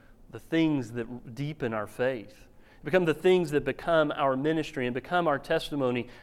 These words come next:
They give us a story to tell that others are interested in hearing,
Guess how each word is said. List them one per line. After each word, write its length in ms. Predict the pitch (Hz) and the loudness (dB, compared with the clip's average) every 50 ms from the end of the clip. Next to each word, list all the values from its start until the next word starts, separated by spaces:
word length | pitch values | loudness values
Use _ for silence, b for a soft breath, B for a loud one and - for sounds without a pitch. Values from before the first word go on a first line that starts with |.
| B | B
They 80 | - 156 | 0 2
give 160 | 151 185 165 | 4 4 4
us 140 | 170 - - | 4 2 0
a 60 | 156 | -2
story 560 | - - - - 185 180 196 208 202 202 202 190 | -6 -6 -2 2 4 6 8 8 6 4 2 0
to 140 | - - | -4 -8
tell 520 | 160 - - - 180 170 165 143 135 135 143 | -8 -8 -4 0 4 6 8 8 8 8 6
that 160 | 143 147 139 | 2 -2 0
others 420 | - 165 165 170 180 175 170 - - | 2 2 2 2 2 0 -4 -4 -4
are 360 | - - 143 139 135 131 - - - | 0 2 4 4 4 2 -2 -6 -4
interested 580 | 175 180 196 - - 147 - - - 139 139 139 | -4 -4 -2 -2 -4 -6 -6 -4 -2 -2 -2 -2
in 200 | - 139 131 131 | -2 -4 -4 -6
hearing, 560 | 127 127 165 180 170 139 120 110 101 101 | -4 -2 0 0 0 0 0 -4 -6 -10